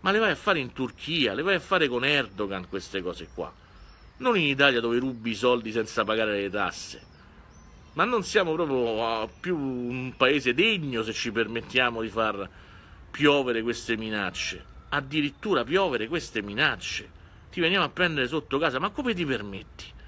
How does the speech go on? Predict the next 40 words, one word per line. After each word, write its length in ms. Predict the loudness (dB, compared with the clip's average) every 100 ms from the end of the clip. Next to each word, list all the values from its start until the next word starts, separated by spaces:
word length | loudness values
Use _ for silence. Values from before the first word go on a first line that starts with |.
| -20 -20 -20 -2
Ma 180 | 0 2
come 320 | 2 2 2
ti 100 | 2
permetti, 560 | 2 2 0 0 -2 -4
Efe 180 | -4
Balla? 460 | -6 -6 -6 -8 -14 -20 -20 -20 -20 -20 -20 -18 -18 -8
Sei 200 | 2 4
un 140 | 4
trans 420 | 2 2 2 -2 -4
turco 420 | 0 0 0 0
che 80 | 0
vuole 340 | 2 2 4
applicare 600 | 2 0 -2 2 2 0
qui 160 | -2 -4
i 60 |
principi 440 | -4 -4 -6 -4 -2
di 140 | 2
Erdogan. 560 | 4 4 0 -4 -2 -6 -14 -14
Impara 580 | -2 -2 -2 4 6 6
a 40 | 4
pagare 400 | 2 2 2 0
le 140 | 0
tasse 420 | 2 0 -2 -8
prima. 500 | -8 -8 -10 -14 -18 -20 -20 -20 -20 -20 -20 -20 -20 -20 -20 -8
Noi 360 | 0 2 4 2
ci, 120 | -2
ci 140 | -2 0
facciamo 360 | 2 2 2
dare 220 | 4 6
la 100 | 6
lezione 600 | 2 0 -2 0 0 -2 -8 -16 -20 -20 -20 -20 -20 -20 -10
da 160 | 0 2
uno 220 | 2 0
che 320 | 0 0 -2
di 160 | -4 -2
mestiere 420 | -2 2 2 2
fa 480 | 2 0 0 -2 -4
quello 260 | -2 -2 0
che 120 | -4
fa. 240 | -6 -14